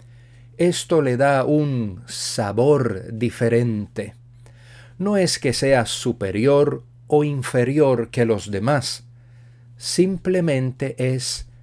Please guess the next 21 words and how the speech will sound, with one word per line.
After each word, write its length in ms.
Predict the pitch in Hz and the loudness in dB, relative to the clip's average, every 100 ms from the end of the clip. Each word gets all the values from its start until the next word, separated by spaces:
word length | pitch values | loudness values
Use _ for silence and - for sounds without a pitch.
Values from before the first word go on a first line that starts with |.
| - | -16
distinto. 1200 | - 113 110 - - 127 120 107 90 - 87 85 - - - - - - - - - - - - - - - | -8 -2 -2 -4 -6 -2 0 -2 -8 -8 -8 -8 -18 -20 -20 -20 -20 -20 -20 -20 -20 -20 -20 -20 -20 -20 -4
Uno 280 | 135 160 160 | 0 2 2
de 140 | 143 | 4
los 300 | 120 113 - | 2 0 -4
rasgos 640 | - 139 131 123 120 113 - | 2 4 4 0 0 0 -2
que 160 | 120 | -2
distinguen 880 | 107 101 - 139 139 123 117 104 104 | 0 -4 -4 -2 -2 0 0 -2 -4
a 120 | 101 | -8
Juan 600 | 80 104 135 120 113 117 117 | -6 0 2 2 -2 -6 -6
de 160 | 110 | -4
los 220 | 104 101 | -4 0
otros 340 | 156 160 123 113 | 0 0 -2 0
evangelios 880 | 147 127 101 160 147 120 117 - - - - - - - | 0 0 0 0 0 0 -2 -6 -16 -20 -20 -20 -20 -4
es 200 | 160 165 | -2 0
que 120 | - 180 | 0 2
sus 240 | 175 160 | 2 2
narraciones 800 | 165 160 160 - 180 165 131 127 | 2 4 2 2 4 4 2 -2
son 460 | - 139 139 139 135 | -2 0 0 -2 -2
elaboradas 1120 | 127 120 110 110 110 120 143 143 156 170 - - | 2 2 4 4 4 6 6 6 4 2 -6 -4
y 160 | 160 | -2
extensas, 1040 | 135 - - 156 170 131 - 92 - - | -2 -2 -4 -2 0 -2 -6 -8 -10 -12